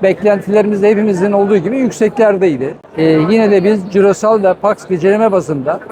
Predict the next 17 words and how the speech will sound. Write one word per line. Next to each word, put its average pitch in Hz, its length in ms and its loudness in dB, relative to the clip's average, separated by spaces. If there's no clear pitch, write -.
geçen 185 280 -2
senenin 208 320 0
de 214 60 2
üzerine 196 360 2
çıktık. - 280 -12
Maliyetler 214 720 0
kısmında 170 640 -4
bütün 202 220 -6
herkesin 202 600 -2
çektiği 208 360 -2
gibi 214 160 -4
bizim 226 240 2
de 196 80 4
sıkıntılarımız 190 640 -2
oldu. 139 420 0
Maliyet 196 440 -2
kısmında, 196 640 -2